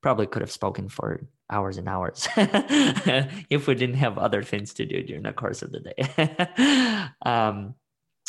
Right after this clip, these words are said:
but that, that's, it's a really interesting theme as far as what we were, were able to experience, which is in direct correlation with the topic that we chose to explore, and that's relationships. Um,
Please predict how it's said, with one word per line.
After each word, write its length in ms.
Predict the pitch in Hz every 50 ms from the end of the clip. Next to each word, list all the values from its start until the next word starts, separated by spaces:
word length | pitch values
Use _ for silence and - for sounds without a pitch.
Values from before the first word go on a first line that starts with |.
| - -
but 180 | 151 143 135 143
that, 260 | 156 156 - - -
that's, 220 | 117 131 - - -
it's 260 | - - 135 - 147
a 60 | 139
really 320 | 127 135 143 143 151 139
interesting 600 | 123 - - 117 107 - - 117 - - 117 104 95
theme 580 | - - 117 113 113 107 107 107 101 95 - _ _ _ - -
as 100 | 104 -
far 160 | - 113 107
as 100 | 101 104
what 200 | 104 104 - -
we 120 | 113 107 101
were, 220 | 98 95 - - _ -
were 120 | 90 92
able 240 | 104 104 107 117 98
to 140 | - - 101
experience, 680 | 80 - - - 143 135 127 113 104 95 - - - - - - - - - - - - - _ -
which 160 | - - -
is 120 | 113 101 110
in 280 | 107 104 101 90 - _ -
direct 600 | 113 117 107 101 101 107 107 - - - - -
correlation 640 | - - 110 101 98 98 101 101 101 - - 101 101
with 140 | 98 - -
the 60 | -
topic 480 | - - 110 110 - - - - _ - _ _ _ _ _ _ _
that 160 | - 92 -
we 80 | 98 98
chose 280 | - - - 101 - -
to 100 | - -
explore, 420 | - - - - - 110 107 101
and 100 | 98 95
that's 220 | 98 95 90 - -
relationships. 800 | - 98 110 110 - - 101 104 - - - - - - - - - - - - - _ _ _ _ _ _ _ _ _ -
Um, 380 | - 101 98 98 95 98 -